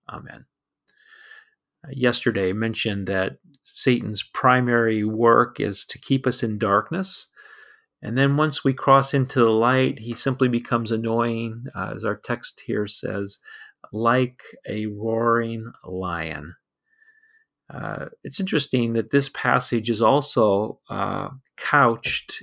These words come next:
in the conversation around humility, which is the opposite of pride. Uh, the mighty hand of God would lift us up, uh, very similar to the conversation in James.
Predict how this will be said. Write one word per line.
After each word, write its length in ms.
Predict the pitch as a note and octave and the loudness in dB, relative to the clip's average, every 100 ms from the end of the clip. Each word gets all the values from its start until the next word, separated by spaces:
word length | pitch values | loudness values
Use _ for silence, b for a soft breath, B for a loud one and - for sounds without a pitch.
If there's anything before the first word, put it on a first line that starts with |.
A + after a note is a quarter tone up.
| - | -8
in 180 | A2 A2 | -6 -6
the 80 | |
conversation 920 | G#2+ - B2+ B2+ A#2 - B2 A#2 B2 G#2+ | -8 0 2 2 0 2 0 0 -4 -4
around 420 | G2+ G#2+ G2+ G2+ | -2 -2 -2 -4
humility, 720 | - A2 A2 B2+ G2+ F2+ G2+ | -10 -8 -4 -2 0 -2 -4
which 520 | G2+ G#2 G2+ - - B B B B _ | -4 -4 -4 -8 -10 B B B B _
is 200 | G#2+ G2+ | -6 -4
the 100 | A#2+ | -2
opposite 540 | G#2 A2 G#2+ - F#2+ | 0 0 -2 -4 -4
of 160 | F#2+ - | -6 -10
pride. 480 | - A2 E2 - - _ _ _ _ _ _ _ _ _ _ _ | -4 0 0 -4 -16 _ _ _ _ _ _ _ _ _ _ _
Uh, 220 | - F2+ F#2 | -10 -10 -8
the 140 | A2 | -6
mighty 340 | G#2+ B2 A#2+ | 0 0 0
hand 540 | G2+ F#2+ A2+ A2+ G#2+ F#2 | -6 -8 -6 -4 -4 -6
of 120 | F2+ | -6
God 460 | A2+ G#2 F2+ G2 G2+ | -2 0 0 -2 -6
would 240 | F#2+ F#2+ | -8 -8
lift 340 | A2+ A#2 - | -6 -6 -4
us 280 | G#2 F#2 - | -6 -4 -2
up, 280 | F#2+ - - _ _ _ - - | -2 -2 -10 _ _ _ -20 -16
uh, 280 | - - - | -14 -14 -16
very 320 | G2 G#2+ C3+ C#3+ | -10 -2 0 0
similar 580 | - C#3+ C3+ G#2 F#2+ | -2 0 -2 -2 -4
to 480 | F#2 - G2 F#2+ G2 | -6 -6 -4 -4 -8
the 160 | A#2 - | -12 -18
conversation 960 | - A#2+ A2 G2+ - A2 G2+ - F#2 F#2+ | -2 -2 -2 -4 -4 -4 -6 -6 -6 -6
in 180 | F#2+ F#2+ | -8 -8
James. 760 | F#2+ A2 G#2 - F#2 - - | -6 -6 -8 -10 -8 -8 -8